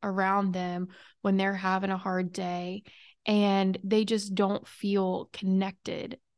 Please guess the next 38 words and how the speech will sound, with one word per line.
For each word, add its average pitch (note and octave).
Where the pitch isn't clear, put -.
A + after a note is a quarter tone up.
to, F#3+
to -
anyone. F#3
And B3
I'm C4+
not D#4+
saying F#3
that's F3
you. E3+
Probably A#3
if G#3
you're G3
listening F#3+
to F#3
this F#3
podcast, F3+
you F#3+
feel F#3
and F#3+
are G3
interactive F#3
in F#3
my F3
community. F#3
So F#3
maybe A#3+
I C4
don't G3
mean F#3+
you, F#3+
but F#3+
I, F#3+
but G#3+
what A#3
I G#3
do F#3+
mean F#3
is G3+